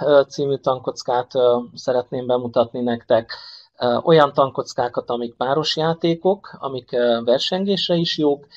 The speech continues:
Ebből készítettem egy, ö, kis gyűjteményt is, amit majd szeretnék megosztani veletek. Illetve arra szeretnék mindenkit buzdítani, hogy, ö, hogy a gyerekeket, a gyerekeket is, ö,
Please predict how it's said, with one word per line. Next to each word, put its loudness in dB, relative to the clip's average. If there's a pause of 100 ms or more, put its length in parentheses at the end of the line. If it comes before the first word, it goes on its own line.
(140)
Ebből 2
készítettem -2
egy, -4
ö, -2
kis -8
gyűjteményt -4
is, -6
amit -12
majd -8
szeretnék -4
megosztani -4
veletek. 0 (500)
Illetve 6
arra 4
szeretnék 0
mindenkit -6
buzdítani, -4
hogy, -2
ö, 6 (920)
hogy -8
a -2
gyerekeket, -2
a 0
gyerekeket 2
is, -4
ö, 0